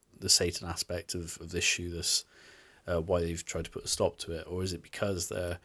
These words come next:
bumping up the price so much, um,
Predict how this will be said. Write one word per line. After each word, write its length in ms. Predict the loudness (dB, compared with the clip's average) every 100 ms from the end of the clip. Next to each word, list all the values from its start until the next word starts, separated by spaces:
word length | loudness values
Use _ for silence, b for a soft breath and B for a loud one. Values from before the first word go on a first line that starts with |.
| b b b -2
bumping 340 | 0 0 -6
up 80 | -6
the 60 | -4
price 300 | 0 2 4
so 240 | 4 4
much, 600 | 4 2 0 0 0 0 b b b b -10
um, 580 | -6 -4 -4 -4 -6